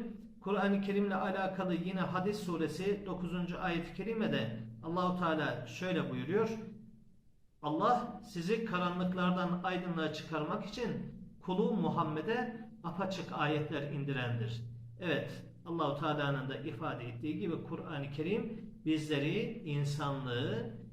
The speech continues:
e, kullarını, Allah'ın kullarını, e, karanlıklardan aydınlığa çıkarmak için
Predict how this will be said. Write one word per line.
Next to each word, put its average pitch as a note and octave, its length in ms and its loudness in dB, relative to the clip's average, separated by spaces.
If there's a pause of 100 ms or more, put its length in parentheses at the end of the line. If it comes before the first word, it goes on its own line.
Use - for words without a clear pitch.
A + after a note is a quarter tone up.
(200)
e, C3+ 460 0
kullarını, D3+ 960 2
Allah'ın D3 580 0
kullarını, D3 800 0 (240)
e, C3 140 -8
karanlıklardan D#3 880 0 (640)
aydınlığa D#3+ 720 2
çıkarmak F#3 680 0
için - 640 0